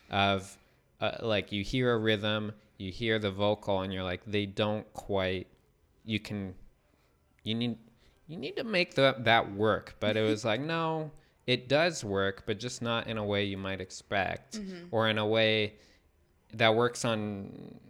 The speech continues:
Speaker 1: you know, the vocals are doing this one thing, the beat's doing this other thing." And when it comes together at the end, you're like,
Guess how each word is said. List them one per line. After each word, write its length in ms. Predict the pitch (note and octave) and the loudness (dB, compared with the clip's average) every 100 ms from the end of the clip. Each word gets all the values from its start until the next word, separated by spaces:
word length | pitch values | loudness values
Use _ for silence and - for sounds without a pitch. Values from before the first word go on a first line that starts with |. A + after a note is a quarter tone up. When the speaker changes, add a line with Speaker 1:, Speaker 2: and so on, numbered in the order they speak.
| - | -16
Speaker 1:
you 140 | - A2+ | -6 -2
know, 280 | G2+ F#2+ G#2 | -2 -2 -2
the 120 | G#2+ | 2
vocals 380 | A2 C3+ C3+ A#2+ | 8 8 6 4
are 60 | A2+ | 4
doing 200 | A2 G#2 | 4 2
this 160 | F#2+ | 0
one 200 | A2+ G#2 | 2 0
thing, 320 | G2 D2+ D2 - | 0 -6 -8 -6
the 80 | G2 | -2
beat's 260 | A2 G#2 | -2 -2
doing 180 | - G#2 | -2 -2
this 160 | F#2+ - | -2 2
other 200 | A#2+ G#2+ | 4 2
thing." 300 | - F2+ E2+ - - _ | 0 -8 -10 -14 -20 _
And 260 | - G#2 G2+ | -4 -2 -2
when 160 | G2+ G2+ | -2 -4
it 120 | F#2+ | -6
comes 340 | - A2+ G#2 | -6 -4 -4
together 680 | - G2 F#2+ C3+ D#3+ C3+ A#2 | -4 -8 0 2 4 4 4
at 200 | G#2+ - | 2 0
the 160 | G#2+ A2+ | -6 -4
end, 240 | A#2 A2+ | -4 -6
you're 140 | F2+ | -8
like, 180 | - - | -10 -14